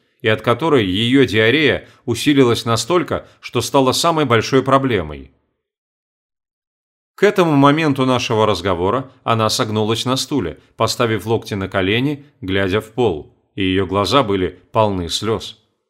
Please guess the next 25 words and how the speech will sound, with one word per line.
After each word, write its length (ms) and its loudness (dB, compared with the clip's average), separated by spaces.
Я 160 4
придвинул 640 2
свой 300 2
стул 320 0
ближе 500 -4
и 80 -2
склонился 640 0
к 80 -20
ней, 440 0
заглянув 600 -2
ей 180 0
в 80 -6
глаза. 520 -4
«Лесли, 680 -4
все 260 -2
будет 260 -2
хорошо. 640 -2
Мы 160 0
справимся. 720 -4
Вы 220 -2
поправитесь». 960 -6
Она 260 -2
посмотрела 640 -2
на 100 -6
меня. 420 -8